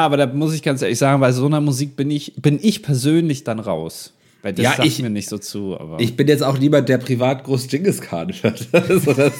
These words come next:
Speaker 1: <laughs>
Speaker 2: heißt ja nicht, dass das nicht trotzdem funktionieren könnte, weil ich finde, Santano ist ähnlich, ist, ähm,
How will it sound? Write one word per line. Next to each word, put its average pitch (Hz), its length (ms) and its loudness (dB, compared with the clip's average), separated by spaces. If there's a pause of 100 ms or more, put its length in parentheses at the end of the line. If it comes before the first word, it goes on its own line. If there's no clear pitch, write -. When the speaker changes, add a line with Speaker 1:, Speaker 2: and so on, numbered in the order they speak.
Speaker 1:
<laughs> - 720 0
Speaker 2:
heißt 143 240 2
ja 143 80 4
nicht, 156 180 0
dass 139 140 2
das 127 180 -2
nicht 127 200 0 (220)
trotzdem 123 320 -4
funktionieren 123 520 -6
könnte, 90 340 -8
weil 95 160 -4
ich - 60 -10
finde, 123 320 -4 (340)
Santano 127 680 0
ist 123 300 -6
ähnlich, 147 340 0
ist, - 260 -12
ähm, 107 380 -6